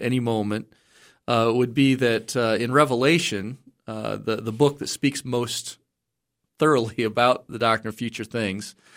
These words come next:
we have the church mentioned over and over again in the first, um, first five chapters. Uh, so the Holy Spirit, uh, writes to the church,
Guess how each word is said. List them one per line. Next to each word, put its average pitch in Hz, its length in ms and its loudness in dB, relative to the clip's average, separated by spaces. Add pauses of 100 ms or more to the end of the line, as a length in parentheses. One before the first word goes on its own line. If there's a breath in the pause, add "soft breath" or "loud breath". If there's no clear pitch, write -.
(380 soft breath)
we 131 140 4
have 151 260 6
the 117 80 -6
church - 480 -2
mentioned 135 600 0
over 151 340 4
and 139 60 0
over 120 200 0
again 120 300 -2
in 98 100 -2
the 98 60 -4
first, - 580 -2 (100)
um, 107 500 -4 (360 soft breath)
first - 320 0 (180)
five 113 320 2
chapters. - 640 -4 (640)
Uh, 92 300 -2
so 104 500 0 (460)
the 107 140 -4
Holy 131 220 2
Spirit, 120 560 0 (340)
uh, - 280 -10
writes 123 360 2
to - 100 -8
the 131 60 -6
church, - 680 -2